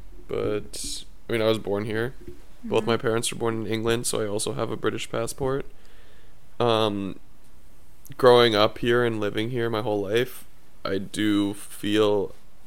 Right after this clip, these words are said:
Speaker 1: a certain sense of being Canadian, but I am definitely more connected to my British side because that's where I feel my family is from, where they grew up. Um, and I go there all the time, and I just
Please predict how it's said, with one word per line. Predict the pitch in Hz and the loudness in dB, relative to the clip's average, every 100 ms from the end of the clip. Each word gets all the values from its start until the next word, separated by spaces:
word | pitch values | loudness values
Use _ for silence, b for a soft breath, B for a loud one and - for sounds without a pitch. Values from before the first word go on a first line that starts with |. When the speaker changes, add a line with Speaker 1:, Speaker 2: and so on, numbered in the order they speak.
| - - - | -10 -10 -2
Speaker 1:
a | 82 101 | 2 2
certain | - 117 92 107 | 4 2 2 0
sense | 104 - 110 110 - | -2 -2 -2 -2 -2
of | - 110 | -2 -4
being | - 104 113 127 | -2 -2 -2 -2
Canadian, | - 123 127 127 131 151 - b b b - | -4 -2 0 0 0 -2 -8 b b b -2
but | 120 | 2
I | 113 | 2
am | 110 107 | 2 4
definitely | 110 - 110 110 | 2 2 -2 -2
more | 110 107 104 | 0 2 2
connected | - 98 92 95 104 95 - - | 0 -6 -4 -4 -4 -4 -6 -8
to | - 107 107 | -4 -4 -2
my | 101 101 | -4 -6
British | 98 104 - - | -4 -4 -4 -4
side | - - 101 107 110 135 b b b b b b - - - | -2 0 2 2 0 -4 b b b b b b -10 -10 -6
because | 101 - 117 101 98 - - - - | -6 0 0 0 -4 -4 -8 -10 -6
that's | 92 95 95 - - - | -4 -2 -4 -2 -4 -2
where | - 101 | -2 -2
I | 104 101 | 2 2
feel | - 104 104 | 2 -2 -2
my | 95 | -4
family | 104 113 107 104 | -2 -2 -2 -4
is | 92 - | -6 -6
from, | - 117 127 127 117 | 2 4 4 2 -2
where | 110 | 0
they | 101 101 | 0 -2
grew | 101 101 101 | -2 0 4
up. | 107 107 - b b b b b b - - | 4 4 0 b b b b b b -10 -4
Um, | 104 101 98 | -2 -2 -2
and | 101 | 2
I | 104 98 - | 4 4 0
go | - 107 107 | 4 6 8
there | 104 107 | 6 4
all | 101 | -2
the | 95 | -4
time, | - 107 110 110 | -4 -2 -2 -4
and | 110 | -6
I | 107 | -6
just | 101 - | -6 -6